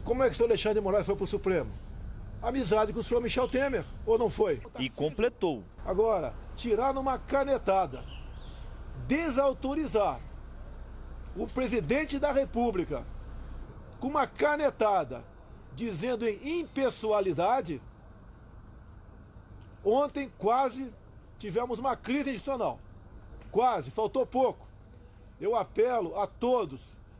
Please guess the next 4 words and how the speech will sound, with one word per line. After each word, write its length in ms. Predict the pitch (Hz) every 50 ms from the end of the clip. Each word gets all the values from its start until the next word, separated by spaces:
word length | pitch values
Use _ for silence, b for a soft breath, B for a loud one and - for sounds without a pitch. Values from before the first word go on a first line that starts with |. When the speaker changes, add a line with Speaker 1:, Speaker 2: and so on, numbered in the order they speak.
| -
Speaker 1:
que 100 | - 220
respeitem 840 | 240 240 254 220 - - - - 240 262 277 277 262 - 262 233 - - -
a 280 | 190 202 240 262 233 - - - - -
Constituição. 1160 | - 220 277 302 294 254 - - - 269 285 - - 285 285 262 - - 233 262 269 240 160